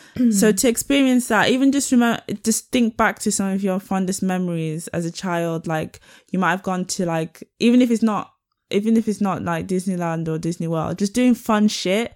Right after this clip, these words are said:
Speaker 2: sticks in your
Speaker 1: Mm-hmm.
Speaker 2: mind. You get excited, um, school trips, excitement. Like, that is something that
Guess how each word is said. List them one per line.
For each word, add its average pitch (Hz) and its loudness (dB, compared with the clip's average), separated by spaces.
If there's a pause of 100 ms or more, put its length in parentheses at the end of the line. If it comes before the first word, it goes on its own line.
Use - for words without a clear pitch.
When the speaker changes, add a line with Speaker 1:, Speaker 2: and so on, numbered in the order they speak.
(440)
Speaker 2:
sticks 208 0
in 214 6
your 196 2
Speaker 1:
Mm-hmm. 196 2
Speaker 2:
mind. 190 2
You 185 -4
get - -4
excited, 208 -2 (500)
um, 190 4
school 202 2
trips, - 0
excitement. 208 -2
Like, 196 -2
that 240 0
is 262 -4
something 240 0
that 185 -2